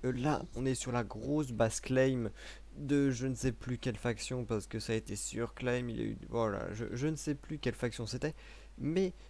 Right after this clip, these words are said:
euh, il y a ce gros bloc d'obsidienne qui est, euh, claim par la Speed of Night. Bon, là, jusque-là, pas de, de truc bizarre, mais moi, ça m'a, je, je, je suis, en fait, j'ai, j'ai, j'étais revenu pour, euh, voir, et là,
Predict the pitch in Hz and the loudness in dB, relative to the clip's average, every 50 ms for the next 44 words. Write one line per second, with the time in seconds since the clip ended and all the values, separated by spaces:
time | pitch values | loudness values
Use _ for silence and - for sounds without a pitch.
0 | - - - - 131 127 - - - 165 160 156 135 139 139 156 170 - - - | -12 -4 0 2 4 4 4 2 2 2 4 6 6 6 6 6 4 2 0 0
1 | 143 156 147 127 113 110 120 143 147 135 120 127 139 139 127 117 123 113 - - | 0 0 0 0 -2 0 2 2 2 2 2 2 2 2 2 0 0 -2 -2 -2
2 | 120 117 139 147 156 151 - - 151 151 156 156 - - 120 120 - - - 175 | 0 4 4 4 4 2 0 0 2 2 2 2 0 0 -2 -2 0 2 2 2
3 | 180 175 143 - 127 131 127 - - - 180 165 - - 135 131 - - 107 101 | 2 4 2 2 2 2 0 0 -2 -2 -2 0 2 2 2 2 2 0 0 0
4 | - - - - - - - - - - - - - - - 117 110 98 92 120 | 0 -2 -8 -14 -16 -18 -18 -20 -20 -20 -20 -20 -12 -6 -2 -2 0 -2 -2 -6
5 | - - 113 117 131 139 147 156 160 151 127 127 120 - - 147 147 156 151 - | -6 -2 2 4 6 6 6 6 6 4 2 -2 -4 -2 2 4 4 4 4 2
6 | - - - - - - - - - - - - 185 190 185 170 151 156 156 156 | -2 -20 -20 -20 -20 -20 -20 -20 -18 -2 4 6 6 6 6 4 2 2 4 4
7 | 151 151 151 - - - - - - - - 147 139 - - 175 151 143 143 139 | 4 2 0 -2 -4 -14 -16 -16 -8 -2 -2 -2 -2 0 -2 -4 -2 -2 2 4
8 | 143 131 120 107 - - 151 185 185 160 - - - 113 131 151 175 190 175 - | 4 4 4 2 2 4 4 4 4 4 0 -4 -4 0 2 4 4 4 4 2
9 | - 127 113 110 104 104 104 104 104 - - 107 117 113 - - 110 104 110 - | 4 4 4 6 6 4 4 4 0 -2 -6 -6 -6 -6 -6 -8 -8 -6 -6 -8
10 | - - 117 123 139 147 147 - - 147 147 131 - - 120 - 165 139 120 117 | -6 -6 -6 -2 0 -2 -2 -2 -2 -4 -4 -4 -4 -2 0 0 2 2 4 2
11 | 117 117 110 117 123 - - 120 127 - 156 147 147 156 147 151 175 185 170 - | 2 2 2 0 -2 -2 -2 -2 -2 0 0 2 2 2 2 2 2 0 0 -2
12 | - 123 123 113 113 110 110 107 104 101 98 92 87 - - - - - 120 104 | -2 0 2 4 6 6 6 4 4 2 0 -2 -6 -10 -14 -12 -10 -8 -8 -6
13 | 101 107 110 110 107 131 165 175 170 - - - - - - - - - - - | -2 2 2 4 4 4 2 -2 -6 -10 -14 -14 -16 -16 -16 -16 -16 -16 -16 -16
14 | - - - 147 147 156 175 190 | -6 0 4 4 6 6 4 4